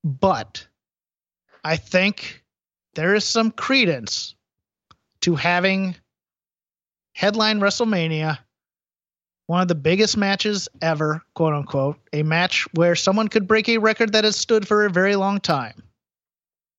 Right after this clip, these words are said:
John Cena versus A J Styles. For Cena to break Flair's record at WrestleMania. I think John Cena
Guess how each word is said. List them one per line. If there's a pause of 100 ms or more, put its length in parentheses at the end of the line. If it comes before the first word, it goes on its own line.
(260)
John
Cena (440)
versus
A
J
Styles. (1800)
For
Cena
to
break (200)
Flair's
record (960)
at
WrestleMania. (640)
I
think
John
Cena